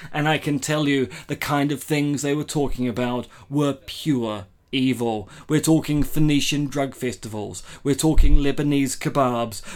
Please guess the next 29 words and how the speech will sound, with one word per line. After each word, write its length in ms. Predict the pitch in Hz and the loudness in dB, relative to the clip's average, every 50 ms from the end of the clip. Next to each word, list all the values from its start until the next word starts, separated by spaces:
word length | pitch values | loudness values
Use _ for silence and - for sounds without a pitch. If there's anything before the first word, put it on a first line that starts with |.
| - 143 | -2 2
We're 160 | 160 165 160 | 2 2 4
talking 440 | - - 160 156 156 - 156 147 143 | 4 2 2 2 2 0 -2 0 0
about 400 | 135 120 135 127 131 123 - - _ | -2 0 0 0 0 0 -4 -6 _
ancient 540 | 147 147 156 156 - - - 151 147 - - | -2 -2 -2 -4 -4 -4 -4 -4 -4 -6 -8
Greek 400 | - - 151 147 - - - _ | -4 -4 -4 -4 -4 -8 -14 _
pizzerias 800 | - 147 151 - - - 156 147 151 139 123 117 117 117 101 - - - - - | -10 -10 -8 -6 -4 -2 0 0 2 0 0 0 -2 -4 -6 -8 -14 -18 -8 -4
in 160 | 135 139 143 | 0 0 2
which 260 | 143 143 - - - | 0 0 -2 -6 -8
the 80 | 151 151 | -10 -8
true 440 | - - - 170 165 160 156 - | -6 -4 2 6 6 8 10 10
conspiracy 680 | - - 156 147 - - - - 139 139 135 131 - 139 | 8 8 6 2 -4 -6 -6 -4 -4 -2 -2 -2 -2 -4
has 100 | 139 123 | -4 -4
been 200 | - 139 139 135 | -4 -4 -4 -6
foisted 440 | 123 - - 151 143 131 - - 139 | -6 -8 -6 -6 -6 -6 -8 -10 -12
upon 320 | 143 113 - 135 135 135 135 | -12 -10 -6 -6 -4 -4 -4
the 60 | 139 | -4
world. 440 | 143 143 139 131 127 120 117 110 - - - - - | -2 -2 -2 -2 -2 -4 -6 -8 -10 -16 -20 -18 -4
Yes, 300 | 135 147 143 127 - - | 0 2 2 2 0 -2
we 180 | 131 139 139 139 | -2 -2 -2 0
need 260 | 135 135 131 127 - | -2 -2 -4 -4 -6
to 80 | - 135 | -6 -6
make 200 | 135 127 117 - | -4 -6 -6 -6
sure 300 | - - 135 123 120 113 | -6 -4 -4 -4 -4 -4
that 180 | 120 110 110 | -6 -8 -4
these 240 | - 143 131 120 110 | -4 -2 -2 -2 -4
people 500 | - - 131 123 107 - 117 117 110 - - - - _ - | -6 -4 -4 -4 -4 -4 -6 -6 -6 -8 -10 -18 -20 _ -6
don't 280 | - 135 127 120 107 - | -2 -2 -2 -2 -4 -8
find 340 | - 127 120 120 120 113 | -8 -6 -4 -4 -4 -4
out 280 | 123 117 117 120 110 | -4 -6 -6 -8 -10